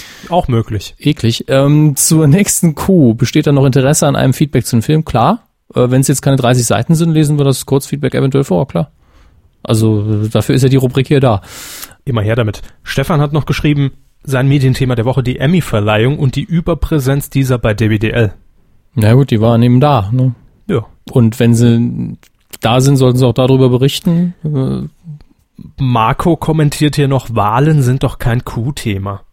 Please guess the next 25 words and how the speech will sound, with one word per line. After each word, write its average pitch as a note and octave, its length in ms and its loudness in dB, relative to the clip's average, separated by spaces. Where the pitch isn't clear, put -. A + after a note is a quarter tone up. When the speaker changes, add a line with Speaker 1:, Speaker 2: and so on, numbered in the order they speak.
Speaker 1:
Höchstens D3+ 420 -2
die - 80 -6
Berichterstattung A#2+ 920 -4
darüber. G#2 340 -4
Aber A#2+ 180 0
da C3+ 160 0
war D3 180 0
doch B2+ 160 -2
nichts - 240 -4
Außergewöhnliches. G#2+ 960 -4
Speaker 2:
Das G#2 80 -2
ist - 140 -6
korrekt. B2 500 -4
Speaker 1:
Der A2 80 -4
Marco G#2 280 -2
hat's A2+ 180 -2
kapiert, G#2+ 440 -6
gell? A2 260 -6
Speaker 2:
Ja. G2+ 160 -4
Speaker 1:
Ja. - 140 -10
Speaker 2:
Der A2 80 -2
hat A2 140 -4
alles A2+ 160 -2
verstanden. A2 460 -4
Äh, A2+ 240 4